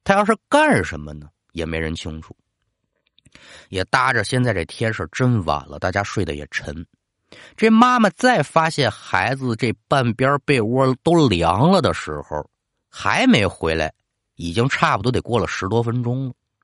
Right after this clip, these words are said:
这母亲一下子可就惊醒了，坐起身子四处瞧了瞧，什么也瞧不见呢。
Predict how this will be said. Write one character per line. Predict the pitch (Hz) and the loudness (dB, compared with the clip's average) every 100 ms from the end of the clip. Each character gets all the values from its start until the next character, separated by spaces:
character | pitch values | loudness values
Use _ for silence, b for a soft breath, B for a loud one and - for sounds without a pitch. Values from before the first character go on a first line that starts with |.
| _ _ | _ _
这 | - | -4
母 | 110 87 | -2 -2
亲 | 76 101 | -6 -6
一 | 87 | -6
下 | 95 104 87 | -2 -2 -2
子 | |
可 | 82 | -6
就 | 78 | -14
惊 | 76 78 | -12 -12
醒 | 78 73 73 | -10 -12 -16
了， | 73 _ b b b b b b b | -20 _ b b b b b b b
坐 | b 285 262 | b 4 4
起 | - 110 | 2 2
身 | - 202 | 2 2
子 | 196 | 2
四 | - 196 | 0 0
处 | - 151 | 0 0
瞧 | - 147 | 2 2
了 | 156 | 0
瞧， | - 110 131 143 127 104 90 | 0 0 2 4 2 0 -2
什 | - 165 | -4 0
么 | |
也 | 175 | 0
瞧 | - 156 | 2 0
不 | 165 | 2
见 | 196 214 | 2 2
呢。 | 185 | 0